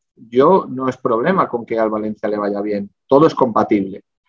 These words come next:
Entonces, solemos intercambiar mucho, que además, además cada, cada club tiene un contexto diferente, con unos aficionados diferentes, con unas necesidades diferentes, entonces,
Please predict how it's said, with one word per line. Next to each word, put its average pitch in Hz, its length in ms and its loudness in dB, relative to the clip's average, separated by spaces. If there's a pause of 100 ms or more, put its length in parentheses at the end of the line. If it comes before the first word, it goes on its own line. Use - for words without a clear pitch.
(140)
Entonces, 113 420 0
solemos 135 380 2
intercambiar 123 580 0
mucho, 190 320 0
que - 60 0
además, 123 420 2
además 127 400 0
cada, 143 320 -2
cada 123 220 -4
club 180 260 -2
tiene 151 160 -2
un 139 80 -4
contexto 127 480 -4
diferente, 180 720 -2 (420)
con 127 140 -10
unos 123 300 -10
aficionados 120 440 2
diferentes, 170 680 2 (240)
con 131 120 2
unas 156 220 2
necesidades 131 600 0
diferentes, 160 680 -4
entonces, 127 560 -2